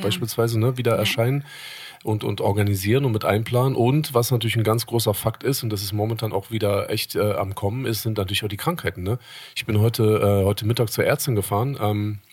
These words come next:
Speaker 1: wir haben ja mittlerweile eine deutsche Ärztin, die ist auch echt super.
Speaker 2: Ja, eine Kinderärztin.
Speaker 1: Ja, und Ali hat sich richtig gefreut, als ich ges-, also sie hat mich heute dann mittags gefragt, wo, zu welcher Ärztin oder zu welchem Arzt fahren wir. Hab ich ihr da gesagt, „Hi-, die und die.“ Und, „Oh, boah, super, ich liebe die“, sag ich, sagt sie so zu mir.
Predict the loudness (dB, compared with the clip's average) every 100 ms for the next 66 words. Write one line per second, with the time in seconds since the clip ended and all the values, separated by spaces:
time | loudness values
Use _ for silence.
0 | -16 -4 -2 0 -2 0 0 2 2 0
1 | 2 0 0 0 -2 -2 -4 -4 -6 -6
2 | -6 -6 -8 -8 -2 -2 -2 -4 -6 -8
3 | -8 -8 -6 -4 -6 -8 -8 -8 -8 -12
4 | _ -2 0 0 0 2 0 0 -4 -4
5 | -4 -4 -4 0 0 0 -4 -6 -10 -8
6 | -4 0 0 -2 -2 -2 -2 -2 -4 -2
7 | -4 -4 -2 -2 -2 -8 -2 -2 -2 -4
8 | -2 0 -2 -2 -2 2 0 0 -2 -2
9 | -2 -2 -4 -4 -2 -4 -2 -2 0 -2
10 | -2 -4 -2 -2 0 -2 -2 -4 -4 -8
11 | -4 -2 0 0 0 0 -2 -2 -4 -4
12 | -4 -4 -2 -2 -2 0 0 2 0 -2
13 | -2 -2 -4 -4 -4 -4 -8 -6 -4 -2
14 | -2